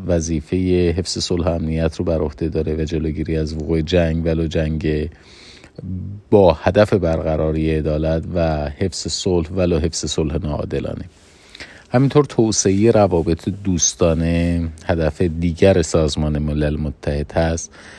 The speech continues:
و همکاری بین المللی در حل و فصل موضوعات و مسائل بین المللی و همینطور تلقی سازمان به عنوان مرکزی برای تحقق اهدافی که بهش اشاره شد.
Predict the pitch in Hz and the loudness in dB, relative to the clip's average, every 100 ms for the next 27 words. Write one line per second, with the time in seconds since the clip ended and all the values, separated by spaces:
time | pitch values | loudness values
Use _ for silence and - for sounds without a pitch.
0 | - - 104 95 82 87 85 - 87 87 | -20 -8 2 2 4 0 0 2 2 4
1 | 107 117 120 117 113 110 107 90 82 82 | 4 6 6 6 6 2 2 2 2 0
2 | 82 82 80 80 85 92 85 78 82 80 | 0 0 0 2 0 0 0 0 0 0
3 | 78 92 90 - 90 80 80 80 78 85 | -2 0 0 -2 -4 -2 -2 -2 -2 0
4 | 80 90 90 78 73 - 87 85 80 76 | 2 2 0 -2 -2 -2 -2 -2 -2 -2
5 | 76 76 85 80 78 82 90 101 107 90 | -4 -4 -4 -4 -2 -2 -2 -2 -2 0
6 | 90 95 85 95 90 - - - - - | 0 -2 0 0 0 -4 -20 -20 -20 -20
7 | - - 92 80 - - 113 113 - 90 | -6 0 2 2 -2 0 2 2 4 2
8 | 80 78 87 85 80 78 80 82 76 76 | 2 0 0 0 0 0 -2 0 -2 -2
9 | - 87 82 82 78 73 78 - 78 76 | -2 -2 -2 -2 0 0 -2 -2 -2 -2
10 | - 82 80 78 76 78 - - - - | -4 -4 -2 -2 -2 -6 -14 -20 -20 -12
11 | - 80 - 85 - 73 - - - - | -6 -4 -2 -2 -2 -6 -6 -8 -6 -4
12 | - - - | -4 -4 -8